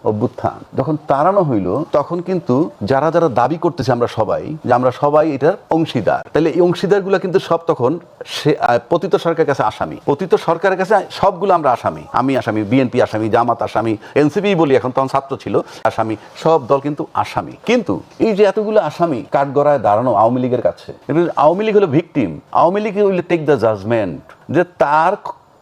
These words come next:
তাকে সরানোর ব্যাপারে সবচেয়ে অগ্রণী ভূমিকা কারা পালন করছে। আমি দাবি করলে কিচ্ছু আসে যায় না, but সে ডিসাইড করবে। আওয়ামী লীগ চিন্তা করবে যে কে ডিসি-, আমাকে সরানোর ক্ষেত্রে সবচেয়ে বড় রু-, ভূমিকা পালন করে।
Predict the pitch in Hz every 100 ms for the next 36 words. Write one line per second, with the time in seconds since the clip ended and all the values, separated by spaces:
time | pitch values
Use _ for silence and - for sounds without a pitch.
0 | _ - 147 175 - 147 160 175 160 160
1 | 156 151 - 147 143 147 151 139 156 160
2 | 131 131 113 104 98 - - - - _
3 | _ - - - 139 202 190 202 202 190
4 | 220 - 127 107 82 71 - - - -
5 | 143 165 - - 214 175 156 135 - 90
6 | 67 - _ _ - - 143 185 240 240
7 | 214 170 175 147 170 196 240 - - 190
8 | 208 156 151 156 143 156 190 - - 135
9 | 143 165 156 123 - 180 247 - - 160
10 | - 165 131 139 120 87 110 92 117 123
11 | 117 101 95